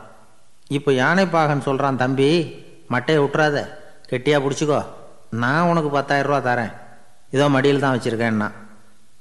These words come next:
மேல தொங்குறவனுக்கு இந்த நிலைமையிலேயும் ஒரு சந்தோஷம், "மேற்கொண்டு ஒரு பத்தாயிரம் ரூபா நமக்கு கிடைக்கும் போல இருக்கே" அப்படின்னு. இந்த சமயத்துல ஒருத்தன் ஒட்டகத்தை ஓட்டிட்டு வந்தான் அந்த பக்கமா குளிப்பாட்டுறதுக்கு. யானை பாகம் பார்த்துட்டான். "ஐயா ஒட்டகக்காரரே, அதை இங்க கொண்டுட்டு வா,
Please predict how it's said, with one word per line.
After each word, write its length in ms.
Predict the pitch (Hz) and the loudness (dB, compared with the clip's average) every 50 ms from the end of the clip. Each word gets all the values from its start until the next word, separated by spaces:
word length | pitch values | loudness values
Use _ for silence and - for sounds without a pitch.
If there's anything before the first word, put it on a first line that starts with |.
| - - - - - - - | -20 -20 -20 -20 -20 -16 -10
மேல 320 | - 143 151 180 196 190 175 | -6 -2 2 4 4 4 6
தொங்குறவனுக்கு 540 | 156 156 156 156 151 151 151 156 151 156 | 6 4 4 6 4 4 4 2 2 4
இந்த 320 | 185 175 143 147 151 170 170 | 4 4 4 4 4 4 4
நிலைமையிலேயும் 580 | 165 165 170 180 180 175 170 175 170 175 190 | 6 6 4 6 4 4 4 4 4 4 4
ஒரு 140 | 190 165 147 | 4 4 4
சந்தோஷம், 480 | 139 139 135 139 151 147 131 - 123 - - - - | 4 2 2 2 2 2 2 0 -4 -6 -8 -8 -2
"மேற்கொண்டு 440 | - 143 170 185 180 185 185 180 185 | 2 2 2 4 4 4 4 4 4
ஒரு 120 | 175 165 | 4 4
பத்தாயிரம் 380 | 147 151 143 - 151 147 143 143 | 2 0 0 2 2 2 2 2
ரூபா 120 | 151 160 | 0 0
நமக்கு 280 | 151 147 139 135 135 131 | 0 0 -2 -2 -2 -2
கிடைக்கும் 300 | 127 127 131 131 135 123 | 0 0 0 0 0 0
போல 200 | 120 120 120 120 | 0 0 0 0
இருக்கே" 260 | 110 104 123 135 127 - - - | 0 0 -2 -2 -2 -4 -8 -6
அப்படின்னு. 460 | - 127 117 107 117 113 107 104 113 - - - - - - - - - - - - - - - - - | -4 -2 -2 -2 -2 -2 -2 -4 -6 -8 -12 -16 -16 -16 -16 -16 -16 -16 -16 -16 -16 -16 -16 -14 -8 -4
இந்த 200 | 170 180 180 185 | 0 2 2 4
சமயத்துல 400 | 175 175 180 185 185 180 190 196 | 4 4 4 2 2 2 2 2
ஒருத்தன் 240 | 175 160 - 151 135 | 2 2 2 2 2
ஒட்டகத்தை 440 | 127 139 139 - 214 214 196 170 | 2 2 2 4 4 4 6 6
ஓட்டிட்டு 340 | 175 160 156 151 156 147 139 | 4 4 4 2 0 0 0
வந்தான் 320 | 143 135 135 135 135 131 123 | 0 0 0 0 0 0 0
அந்த 60 | 120 | 0
பக்கமா 380 | 117 117 110 123 120 113 117 107 - | 0 -2 -2 -2 -2 -2 -2 -2 -2
குளிப்பாட்டுறதுக்கு. 680 | 135 135 131 131 131 120 110 110 104 - 101 95 110 - - - - - - - - - - - - - - - - | -2 -2 0 0 -2 0 -2 -2 -4 -4 -6 -6 -8 -8 -10 -14 -18 -18 -18 -18 -18 -18 -18 -18 -18 -18 -18 -14 -6
யானை 320 | - 139 139 156 196 208 190 | -2 0 2 4 4 4 4
பாகம் 320 | 170 180 165 151 151 139 | 4 4 4 4 2 2
பார்த்துட்டான். 360 | 135 135 127 127 - 127 131 - | 2 0 0 -2 -4 -4 -6 -4
"ஐயா 340 | - 139 160 165 175 185 180 160 | -4 0 4 4 6 6 6 4
ஒட்டகக்காரரே, 680 | 147 - 170 175 175 165 151 151 143 139 143 147 151 - - - - - - - - - - - | 4 4 4 4 4 4 4 2 2 2 2 0 0 -2 -6 -16 -20 -20 -20 -20 -20 -20 -16 -6
அதை 240 | - 139 147 151 156 | -2 0 2 4 4
இங்க 160 | 151 143 143 | 4 4 4
கொண்டுட்டு 180 | 147 147 156 147 | 4 2 2 2
வா, 360 | 143 139 131 131 131 - - | 4 4 4 4 2 -2 -6